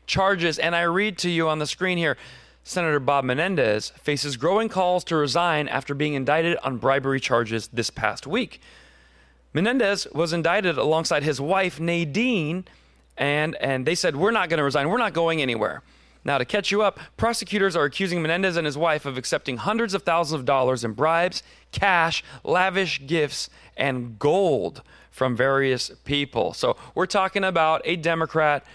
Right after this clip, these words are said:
from New Jersey, uh, who is corrupt. Any surprise there? I don't think so. Now, leftist reporters are carrying water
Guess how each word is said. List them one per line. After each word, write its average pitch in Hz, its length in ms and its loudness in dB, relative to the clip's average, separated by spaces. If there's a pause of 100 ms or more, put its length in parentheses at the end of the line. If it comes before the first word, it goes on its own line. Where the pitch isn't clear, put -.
from 135 380 -2
New 151 180 2
Jersey, 156 800 0 (340)
uh, 113 180 2 (100)
who 143 160 -4
is 135 260 0
corrupt. 143 760 0 (140)
Any 196 280 2
surprise 208 640 0
there? 214 420 2
I 143 120 2
don't 156 200 0
think 151 240 -4
so. 101 320 -2 (600)
Now, 156 200 2
leftist 185 480 -2
reporters 185 480 2
are 143 360 2 (380)
carrying 190 500 0
water 139 460 2